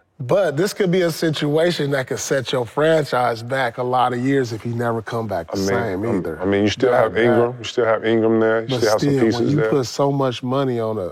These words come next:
Speaker 1: on a player
Speaker 2: Mm.
Speaker 1: who's gonna be dealing with injuries, who,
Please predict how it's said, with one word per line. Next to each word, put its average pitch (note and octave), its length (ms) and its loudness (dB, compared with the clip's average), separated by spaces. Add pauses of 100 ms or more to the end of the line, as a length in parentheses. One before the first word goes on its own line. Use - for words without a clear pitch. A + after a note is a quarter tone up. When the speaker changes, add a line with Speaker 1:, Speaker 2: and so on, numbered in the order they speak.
Speaker 1:
on A#2+ 160 -4
a F2+ 160 -4 (580)
player C3 540 2
Speaker 2:
Mm. F2 360 -6 (420)
Speaker 1:
who's B2 200 -4
gonna A#2 220 -4
be A#2 140 -4
dealing C3 320 -2
with C3 180 -4
injuries, D3 560 0 (140)
who, A#2 260 -8